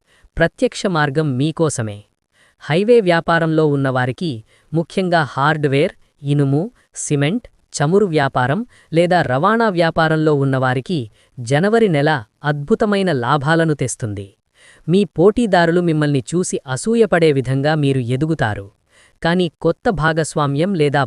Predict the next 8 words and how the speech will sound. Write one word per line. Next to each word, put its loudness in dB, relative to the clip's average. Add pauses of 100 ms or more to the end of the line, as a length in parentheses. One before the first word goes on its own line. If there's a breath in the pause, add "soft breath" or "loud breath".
(120)
భాగస్వామ్యం -2 (140)
కోరుకోరు. 0 (640 soft breath)
ఒంటరిగా 0
వ్యాపారం 0
చేయడం 0 (260)
మీకు -2 (100)
లాభదాయకంగా 0
ఉంటుంది. -6